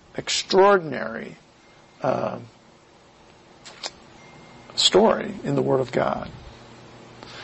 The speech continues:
Let's bow our heads in prayer. Heavenly Father, we're thankful for this story that we have about Joseph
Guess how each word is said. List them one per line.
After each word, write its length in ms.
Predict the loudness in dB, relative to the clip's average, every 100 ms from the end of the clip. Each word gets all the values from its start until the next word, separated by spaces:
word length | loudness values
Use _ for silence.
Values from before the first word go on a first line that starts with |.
| -8 -2
Let's 140 | 2
bow 200 | 6 6
our 80 | 4
heads 160 | -2
in 80 | -6
prayer. 280 | -8 -8 -10 -18 -20 -20 -6 6
Heavenly 240 | 8 8
Father, 320 | 8 6 6
we're 100 | -2
thankful 420 | -6 -6 -6 -10
for 460 | -6 0 2 2 -2 -14 _ _ -6
this 120 | -4
story 460 | -2 -2 0 -2 -6
that 160 | -12
we 120 | -10
have 320 | -10 -6 -6 -6 -16 _ -14 -8
about 340 | -6 -6 -8
Joseph 680 | -4 -2 -2 -4 -10 -12 -20